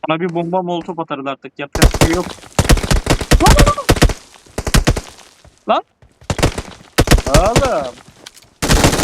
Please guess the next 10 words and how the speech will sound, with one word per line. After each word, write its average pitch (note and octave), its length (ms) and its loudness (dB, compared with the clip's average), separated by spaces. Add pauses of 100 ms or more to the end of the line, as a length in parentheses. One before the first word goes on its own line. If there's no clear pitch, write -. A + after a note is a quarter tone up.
(840)
Ya, F#3 520 0
ya G3 280 -2
sabır F#3+ 280 -14
ya F#3 180 -6
selamet. D#3+ 600 -10 (920)
Başlayacağım A#3 600 -6
botuna G#3+ 320 -10
be G#3+ 80 -6
kardeşim. F3 600 -12 (4000)
Ha? C4 200 0